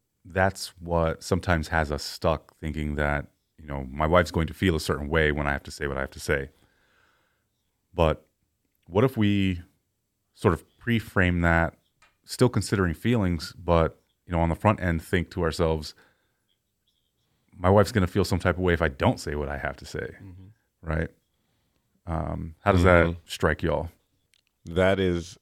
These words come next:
Speaker 3: um, a quintessential game changer. If we can, if I can think about that <laughs> when these things come up,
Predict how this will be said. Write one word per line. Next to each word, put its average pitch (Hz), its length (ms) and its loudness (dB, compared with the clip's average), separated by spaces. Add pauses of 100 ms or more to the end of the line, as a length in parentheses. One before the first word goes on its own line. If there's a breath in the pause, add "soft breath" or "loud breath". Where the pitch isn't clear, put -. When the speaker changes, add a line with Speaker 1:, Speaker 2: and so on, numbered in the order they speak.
Speaker 3:
um, - 460 -8 (1500)
a 92 80 0
quintessential 90 1080 -4 (480)
game 90 320 2
changer. 78 500 -8 (240)
If 90 160 -6
we 90 120 -2
can, 78 400 -4 (260)
if 92 140 -2
I 98 140 6
can 87 320 -2
think 95 400 -2
about 87 400 -2
that 85 380 -4 (180)
<laughs> - 200 -20
when 165 240 -8
these 110 260 -2
things 101 320 -6
come 92 280 -4
up, 92 300 0